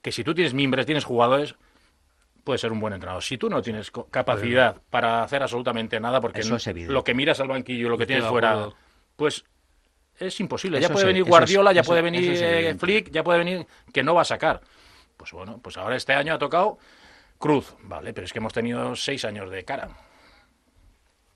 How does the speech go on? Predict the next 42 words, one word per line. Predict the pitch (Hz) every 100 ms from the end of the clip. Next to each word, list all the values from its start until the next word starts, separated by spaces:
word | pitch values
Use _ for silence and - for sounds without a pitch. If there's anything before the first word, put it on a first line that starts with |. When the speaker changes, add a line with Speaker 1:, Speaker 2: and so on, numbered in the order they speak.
| _ _
Speaker 2:
Pero | 87 87
sí, | - 90
yo | 113
creo | 135 139
que | 120
en |
eso | 135 143 127
todos | 151 143 95
estamos | - 92 87
de | 87
acuerdo. | 85 120 104
Speaker 1:
Vale, | 92
yo | 101
Speaker 2:
Si |
ya | 98
na-, | 127
Speaker 1:
simplemente | 123 135 135
Speaker 2:
nadie, | 135 135
Speaker 1:
veo, | 123 139
Speaker 2:
nadie | - - - - - -
Speaker 1:
quiero | 147 156 160 151
dar | 151 151
un | 131
palito | 147 156 175 143
a |
algunos | 135 160 165 170 - _ - -
que | 110 101 95 90
se | - 110 104
están | 107 - 131 120
sobrepasando, | 117 110 110 131 151 175 -
en | 156 160
mi | 160 190
opinión. | - 98 90 92 123 - _ _ _ _
Speaker 2:
Pero | - -
Speaker 1:
Yo | 127
creo | 127 127
que |
a | 123
Speaker 2:
yo |
Speaker 1:
Imanol | 120 135 165 202
cu-, | -
cua-, | 117